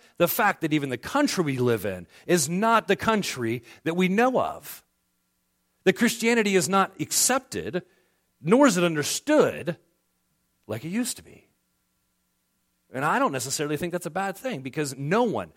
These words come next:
throughout time has ever experienced what we have experienced in America. It's not real in the context of the Bible either. Everybody who, who got saved and became a Christian in here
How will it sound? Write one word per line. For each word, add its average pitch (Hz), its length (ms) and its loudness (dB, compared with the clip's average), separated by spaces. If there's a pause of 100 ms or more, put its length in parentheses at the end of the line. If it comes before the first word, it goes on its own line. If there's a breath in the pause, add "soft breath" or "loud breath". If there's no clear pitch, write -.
(140 soft breath)
throughout 175 500 2
time 147 560 0 (140 soft breath)
has - 160 -2
ever 185 260 2
experienced 175 580 -2 (140 soft breath)
what 127 160 -2
we 190 140 0
have 135 100 -2
experienced 117 500 -6
in 117 80 -10
America. 170 400 -10 (1040)
It's - 200 -8
not 175 400 -6 (300)
real 113 540 -2 (160 soft breath)
in 117 80 -8
the 147 60 -4
context 165 380 -6
of 143 60 -10
the 127 60 -8
Bible 175 360 -6
either. 208 360 -8 (720)
Everybody 214 320 4
who, 175 180 2
who 180 280 0
got 165 220 0
saved 175 320 -4
and 151 80 -4
became 160 240 -6
a 139 40 -6
Christian 180 360 -4
in 139 80 -6
here 202 320 -4